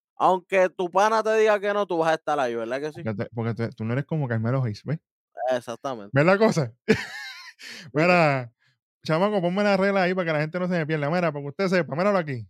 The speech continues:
Speaker 2: de nuevo.
Speaker 1: Mm.
Speaker 2: La regla de Heritage Cup,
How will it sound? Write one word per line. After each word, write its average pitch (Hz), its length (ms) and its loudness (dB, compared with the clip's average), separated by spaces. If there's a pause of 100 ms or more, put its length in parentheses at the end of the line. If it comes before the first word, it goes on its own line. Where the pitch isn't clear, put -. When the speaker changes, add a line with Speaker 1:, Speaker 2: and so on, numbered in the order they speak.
(120)
Speaker 2:
de 135 160 -8
nuevo. 151 380 -2 (360)
Speaker 1:
Mm. 170 140 -14
Speaker 2:
La 147 180 0
regla 220 260 0
de 208 80 2
Heritage 208 420 -2
Cup, 127 220 -6